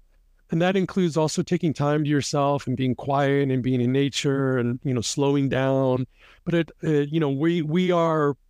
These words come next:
vessels of what we put into our mouth.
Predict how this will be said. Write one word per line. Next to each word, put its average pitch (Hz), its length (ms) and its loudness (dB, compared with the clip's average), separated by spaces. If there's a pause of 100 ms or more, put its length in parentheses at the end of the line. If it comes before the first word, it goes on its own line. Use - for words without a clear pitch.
(120)
vessels 139 800 0
of 135 220 0
what 139 220 -2
we 143 120 0
put - 280 -2
into 143 300 -2
our 127 140 0
mouth. 120 500 -4